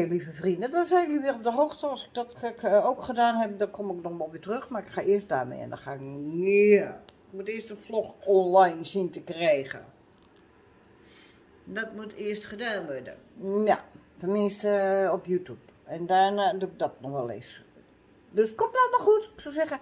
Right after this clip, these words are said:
hou gewoon vol goede moed en dan komt het wel weer goed. Ja, lieve vrienden, het is weer een tijd om te gaan. Ja. Rijke, die is nog hier.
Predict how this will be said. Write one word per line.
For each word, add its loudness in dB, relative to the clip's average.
hou 2
gewoon 4
vol 4
goede 2
moed 2
en -6
dan 4
komt -12
het -4
wel -2
weer -4
goed. 2
Ja, 0
lieve 2
vrienden, -6
het -10
is -2
weer -2
een -4
tijd -2
om -14
te -4
gaan. -6
Ja. 0
Rijke, -2
die -10
is -16
nog -10
hier. -8